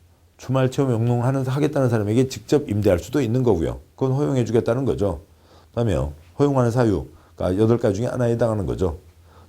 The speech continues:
니은은 논밭을 소유하고 있는 A가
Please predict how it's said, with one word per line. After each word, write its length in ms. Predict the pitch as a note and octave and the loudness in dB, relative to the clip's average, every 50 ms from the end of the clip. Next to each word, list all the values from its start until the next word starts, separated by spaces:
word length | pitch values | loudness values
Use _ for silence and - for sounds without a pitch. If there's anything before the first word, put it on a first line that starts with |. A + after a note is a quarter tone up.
| - | -2
니은은 520 | G2+ A#2 B2+ B2+ A#2 G#2+ G2+ F2+ D#2 B1 A#1+ - - _ - - _ - - - _ _ _ _ _ _ _ _ - - G2+ | 2 4 6 6 6 4 2 2 0 -2 -6 -12 -18 _ -20 -20 _ -20 -20 -20 _ _ _ _ _ _ _ _ -18 -4 2
논밭을 360 | A#2+ B2+ B2+ C3+ C3+ A#2+ B2 | 4 4 6 4 4 2 0
소유하고 440 | A2 C#3+ C#3+ C#3 C3+ A#2+ A#2 A2+ B2 | 0 2 4 4 6 6 6 4 4
있는 220 | B2+ C3+ C3+ C3 C3 | 2 2 -2 -4 -2
A가 480 | - A2 A2+ G#2+ F#2 F2 D#2 C2 B1+ | 0 2 2 4 4 2 2 0 -2